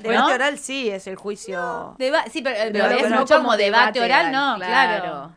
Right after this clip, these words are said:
Speaker 1: No,
Speaker 3: Sí,
Speaker 1: nunca he
Speaker 3: sí.
Speaker 1: escuchado ni tampoco el
Speaker 3: Y
Speaker 1: I P P.
Speaker 3: Ah, bue-, bueno, y es,
Speaker 2: I P P.
Speaker 3: eh, en mi opinión, la parte más importante.
Speaker 2: La
Speaker 3: Ahora,
Speaker 2: investigación.
Speaker 3: ahora, sí,
Speaker 1: Claro.
Speaker 3: la investigación penal preparatoria. Ahora bien, po-, ¿qué es la investigación penal preparatoria? Bueno,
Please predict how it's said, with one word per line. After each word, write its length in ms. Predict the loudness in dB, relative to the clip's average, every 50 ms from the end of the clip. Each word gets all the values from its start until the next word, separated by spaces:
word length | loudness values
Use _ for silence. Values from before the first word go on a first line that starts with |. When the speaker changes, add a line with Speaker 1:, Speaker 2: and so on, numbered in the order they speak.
| _ -14
Speaker 1:
No, 240 | -12 -10 -8 -8
Speaker 3:
Sí, 60 | -8 -10
Speaker 1:
nunca 140 | -10 -8 -8
he 20 |
Speaker 3:
sí. 100 | -8 -8
Speaker 1:
escuchado 260 | -10 -8 -4 -4 -4
ni 80 | -4 -4
tampoco 280 | -8 -6 -4 -2 -2 -2
el 80 | -2
Speaker 3:
Y 40 | -6
Speaker 1:
I 40 | -8
P 140 | -10 -10 -8
P. 260 | -6 -8 -8 -10 -12 _ _ _ _ _ _ _ _
Speaker 3:
Ah, 180 | -2 0 0
bue-, 220 | 2 2 2 2 0
bueno, 380 | 0 0 0 0 0 -2 -4 -6
y 100 | -6 -4
es, 220 | -4 -4 -4 -6
Speaker 2:
I 80 | -6 -8
P 20 |
P. 200 | -6 -4 -4 -4 -6
Speaker 3:
eh, 140 | -6 -10 -16 _ _ _ _ -10
en 160 | -10 -8 -8
mi 80 | -8
opinión, 460 | -8 -8 -8 -8 -8 -8 -8 -6 -4 -2
la 200 | -2 -2 -2 -2
parte 240 | -6 -6 -6 -6
más 220 | -6 -6 -6 -8 -8
importante. 480 | -10 -10 -10 -10 -10 -8 -8 -6 -4
Speaker 2:
La 60 | -4 -4
Speaker 3:
Ahora, 160 | -2 -2 -2 -2 -2
Speaker 2:
investigación. 380 | -2 -2 -4 -4 -4 -4 -6 -6
Speaker 3:
ahora, 240 | -6 -6 -8 -12 -10
sí, 60 | -6
Speaker 1:
Claro. 260 | -4 -4 -4 -4 -4
Speaker 3:
la 100 | -6 -8
investigación 720 | -6 -8 -10 -10 -8 -8 -6 -6 -8 -6 -6 -8 -6 -6
penal 300 | -8 -8 -6 -6 -8 -8
preparatoria. 720 | -10 -12 -10 -10 -10 -10 -10 -10 -12 -14 -14 -14 -16 -18 -20 _ _ _ _ -20 _ _ -20 _ _ _
Ahora 280 | -2 -2 0 0 -2
bien, 260 | -4 -4 -8 -10 -10 -14 _
po-, 120 | -16 -16 -16 -14
¿qué 100 | -12 -10
es 60 | -8 -6
la 80 | -6
investigación 640 | -6 -6 -8 -12 -10 -10 -10 -10 -10 -10 -12 -12 -10
penal 260 | -10 -10 -10 -10 -10
preparatoria? 800 | -12 -12 -10 -10 -10 -8 -10 -10 -10 -12 -10 -8 -8 -8 -8 -10 -12 _ _ _ _
Bueno, 280 | -12 -12 -10 -10 -10 -14